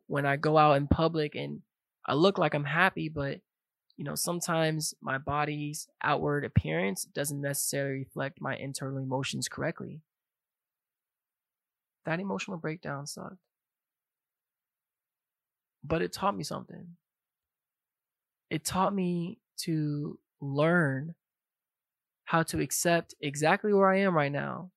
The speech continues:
and not necessarily accept it and be okay with it, 'cause I think that when I hear other people personally talk about, "Accept where you are, you just have to learn to accept it," they talk about it as if it's something that is easy or comfortable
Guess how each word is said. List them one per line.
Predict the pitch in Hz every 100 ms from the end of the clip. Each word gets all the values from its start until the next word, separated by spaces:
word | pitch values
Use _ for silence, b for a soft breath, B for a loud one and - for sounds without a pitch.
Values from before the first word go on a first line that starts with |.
| -
and | 143
not | 180
necessarily | 202 196 - 185
accept | 170 - 165 160
it | 160 160
and | 147
be | 139 143
okay | 170 175 160
with | 151 151
it, | 151 147 - _ _ _ _ _ _ _ _
'cause | - 147 143
I |
think | 143 156 151
that | 143 139
when | 143 147 139 139 147 _ _ _ -
I | 135
hear | 156 151
other | 143 147
people | 147 135 135 156 -
personally | 135 139 113 117 135
talk | 139 139 139
about, | 135 131 - _ _ -
"Accept | - - 240
where | 214 190
you | 180
are, | 170 151 139
you | 147
just | 170 180
have | 160
to | 135
learn | 175 196
to | 180
accept | 160 170 156
it," | 139 - b b b -
they | 151
talk | - 185 208
about | 185 165 151
it | 143 -
as | - 139 151
if | 143 139
it's | - 139 139
something | - 147 143 143
that | 139 -
is | 135 135 -
easy | - 160 180 196 196 190 -
or | 147 143 139
comfortable | 131 - 160 185 190 196 208 214